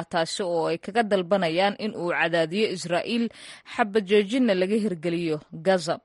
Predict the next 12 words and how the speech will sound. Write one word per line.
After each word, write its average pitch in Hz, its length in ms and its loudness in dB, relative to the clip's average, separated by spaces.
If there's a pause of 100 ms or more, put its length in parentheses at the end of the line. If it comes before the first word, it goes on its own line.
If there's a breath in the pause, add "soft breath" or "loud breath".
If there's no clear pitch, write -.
(120)
Wariyaha 170 460 -2
V 190 220 -2
O 156 160 -2
A 175 180 4
da 147 140 -2 (180)
uga 170 200 -2
soo 165 200 -4
warrantay 160 320 -4
Aqalka 165 400 -6
Cad 170 260 2 (840 loud breath)
ayaa 170 720 2
Betsy 196 680 2